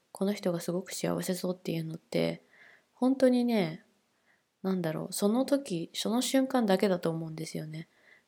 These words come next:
まあ、誰しもみんな、こう、悩みだったりとか、苦悩っていうのがあって、で、まあ、本当にエスエヌエスってそういう楽しい部分だけを切り取って見せてるだけなので、うん、まあ、でもこういうふうに、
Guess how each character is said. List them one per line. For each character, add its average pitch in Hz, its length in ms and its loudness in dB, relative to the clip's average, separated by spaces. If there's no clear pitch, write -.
ま 185 100 0
あ、 175 60 2
誰 254 220 6
し 196 140 -2
も 165 200 -2
み 170 160 -2
ん 175 120 -4
な、 170 340 -6
こ 165 140 -4
う、 160 60 -4
悩 160 240 -4
み 175 100 2
だ 170 100 0
っ 165 80 -10
た 165 140 -6
り 160 80 -6
と 175 120 -8
か、 214 460 0
苦 - 140 0
悩 170 160 2
っ 165 80 -8
て - 120 -4
い 160 40 -2
う - 20 -6
の 160 80 -6
が - 140 -4
あ 175 40 0
っ 175 80 -4
て、 226 580 4
で、 220 100 2
ま 196 140 2
あ、 175 60 0
本 180 180 0
当 180 120 -4
に 170 100 0
エ 170 80 -2
ス 180 100 -2
エ 175 80 4
ヌ 180 80 4
エ 185 60 2
ス - 160 -8
っ - 40 -16
て 160 200 -8
そ 160 160 -8
う 160 60 -4
い 160 80 -4
う 165 100 -6
楽 185 160 0
し 202 100 -4
い 208 40 2
部 175 120 -2
分 160 200 -4
だ 170 120 -2
け 208 120 -2
を 190 60 0
切 - 180 -12
り 202 80 -2
取 262 180 -2
っ - 40 -16
て 170 100 -4
見 165 120 -4
せ 165 100 -6
て 160 160 -6
る 160 160 -6
だ 165 140 -2
け 196 120 0
な 175 140 -2
の 160 160 -8
で、 180 400 2
う 175 40 -2
ん、 170 240 -2
ま 269 100 0
あ、 277 40 2
で 320 100 0
も 254 100 4
こ 254 180 2
う 277 60 6
い 285 100 2
う 285 60 0
ふ 285 60 -6
う 269 120 4
に、 175 260 0